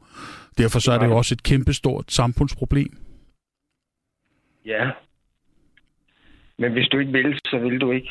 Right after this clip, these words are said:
Speaker 1: Nej. Men det var derfor, jeg også spurgte lidt ind til, hvordan du oplevede den hjælp, du havde fået af misbrugscentrene, så man måske kunne appellere lidt til, øh, øh, og, og fortælle om, hvordan det har været for dig at være i kontakt med systemet, med den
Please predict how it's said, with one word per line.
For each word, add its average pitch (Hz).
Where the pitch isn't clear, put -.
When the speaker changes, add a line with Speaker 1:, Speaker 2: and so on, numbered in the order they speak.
Speaker 1:
Nej. 139
Men 147
det 131
var 131
derfor, 160
jeg 147
også 139
spurgte 143
lidt 147
ind 147
til, 156
hvordan 135
du 147
oplevede 131
den 131
hjælp, 127
du 143
havde 131
fået 127
af 117
misbrugscentrene, 120
så 123
man 113
måske 107
kunne 120
appellere 156
lidt 139
til, 117
øh, 107
øh, 107
og, 117
og 113
fortælle 180
om, 135
hvordan 123
det 147
har 120
været 113
for 123
dig 127
at 113
være 117
i 113
kontakt 117
med 123
systemet, 127
med 131
den 117